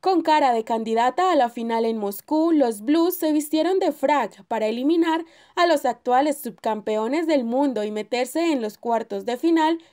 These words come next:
la misma instancia en la que cayeron hace cuatro años ante la selección de Alemania.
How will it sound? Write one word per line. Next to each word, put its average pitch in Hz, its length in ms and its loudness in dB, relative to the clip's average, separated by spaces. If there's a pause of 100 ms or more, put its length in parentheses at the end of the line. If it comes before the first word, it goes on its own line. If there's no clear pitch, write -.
(140)
la 370 160 2
misma 247 380 0
instancia 262 640 -2
en 208 100 -6
la 202 120 -6
que 226 140 -12
cayeron 294 560 2
hace 240 320 -4
cuatro 247 380 0
años 320 480 0
ante 302 300 -2
la 226 100 -2
selección 226 600 -4
de 302 60 0
Alemania. 294 680 0